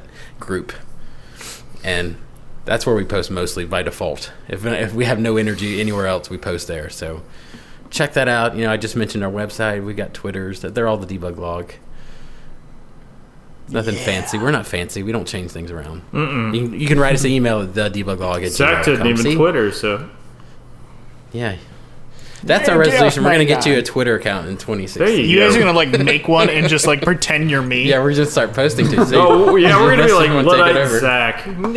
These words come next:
Speaker 3: I don't like
Speaker 2: Well, I don't
Speaker 3: things and
Speaker 2: remember
Speaker 3: stuff.
Speaker 2: wearing that dress. What?
Speaker 1: Yeah.
Speaker 3: I was wearing that other dress.
Speaker 2: Yeah.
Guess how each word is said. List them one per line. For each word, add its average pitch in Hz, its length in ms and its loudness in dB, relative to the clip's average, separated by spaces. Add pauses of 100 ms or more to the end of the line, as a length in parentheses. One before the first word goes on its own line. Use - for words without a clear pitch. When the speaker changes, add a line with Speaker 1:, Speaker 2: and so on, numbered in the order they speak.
(320)
Speaker 3:
I 160 40 4
don't 175 220 0
like 156 200 2
Speaker 2:
Well, 190 120 -2
I 208 100 4
don't - 120 4
Speaker 3:
things 214 80 4
and 175 80 6
Speaker 2:
remember 151 240 4
Speaker 3:
stuff. 123 100 6
Speaker 2:
wearing 120 240 2
that 120 200 0
dress. 127 520 -6
What? 226 440 -8
Speaker 1:
Yeah. 92 180 0 (340)
Speaker 3:
I 214 80 4
was 262 180 2
wearing 170 220 2
that 254 160 4
other 285 260 2
dress. 127 640 0 (1300)
Speaker 2:
Yeah. 196 380 -4